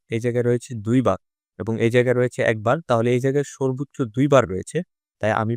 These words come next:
পাঁচের ক্ষেত্রে লিখতে পারি পাঁচ সর্বাধিক দুইবার রয়েছে। এখন দুই একবার, তিন একবার ও পাঁচ দুইবার নিয়ে ধারাবাহিকভাবে গুণ করলে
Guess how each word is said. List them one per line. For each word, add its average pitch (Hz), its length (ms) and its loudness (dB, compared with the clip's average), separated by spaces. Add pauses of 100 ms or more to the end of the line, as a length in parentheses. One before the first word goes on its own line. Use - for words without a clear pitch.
পাঁচের 143 340 0
ক্ষেত্রে 143 260 -4
লিখতে 110 260 -4
পারি 110 220 0 (1040)
পাঁচ 117 180 4 (240)
সর্বাধিক 120 460 0 (380)
দুইবার 120 320 0
রয়েছে। 92 320 -4 (1300)
এখন 139 200 0 (100)
দুই 127 220 8 (100)
একবার, 127 360 0 (600)
তিন 143 200 6 (300)
একবার 120 340 0 (160)
ও 120 60 2 (180)
পাঁচ 123 200 6 (140)
দুইবার 127 320 4
নিয়ে 113 200 -2 (140)
ধারাবাহিকভাবে 123 760 0
গুণ 117 300 -6
করলে 113 260 -2